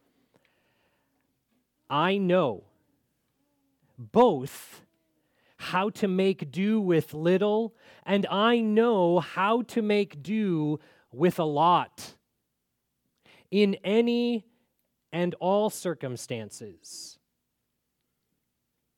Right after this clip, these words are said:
I have learned the secret of being content, whether well-fed or hungry, whether in abundance or need."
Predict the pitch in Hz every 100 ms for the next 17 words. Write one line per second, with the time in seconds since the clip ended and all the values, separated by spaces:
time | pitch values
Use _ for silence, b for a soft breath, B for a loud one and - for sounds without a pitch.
0 | _ 123 143 175 151 160 247 196 143 139
1 | 147 143 - _ _ _ - 147 170 -
2 | - 220 - 120 104 - - - _ _
3 | _ _ _ _ _ _ - 147 120 143
4 | 147 151 151 160 151 - 151 113 - -
5 | _ _ _ _ _ _ _ _ b -
6 | 151 165 170 151 151 165 196 - 185 185
7 | 190 180 b b _ 151 190 175 190 170
8 | 135 151 143 143 - _ _ _ 120 135
9 | 151 185 170 160 156 156 160 - 135 127
10 | 110 151 170 160 151 151 - - - -
11 | _ _ _ _ _ _ _ _ _ _
12 | _ _ _ - 143 143 147 160 143 101